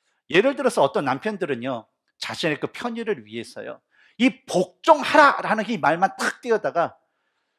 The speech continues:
아내들이여, "복종하라. 여보, 밥 좀, 밥상 좀 차려와. 양말 좀 벗겨."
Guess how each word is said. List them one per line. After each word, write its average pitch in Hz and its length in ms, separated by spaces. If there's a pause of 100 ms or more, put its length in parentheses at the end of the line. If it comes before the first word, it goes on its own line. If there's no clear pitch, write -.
(120)
아내들이여, 196 600
"복종하라. 180 760
여보, 135 380 (220)
밥 - 200
좀, 147 120
밥상 139 400
좀 127 100
차려와. 123 640 (300)
양말 131 320
좀 143 160
벗겨." 127 600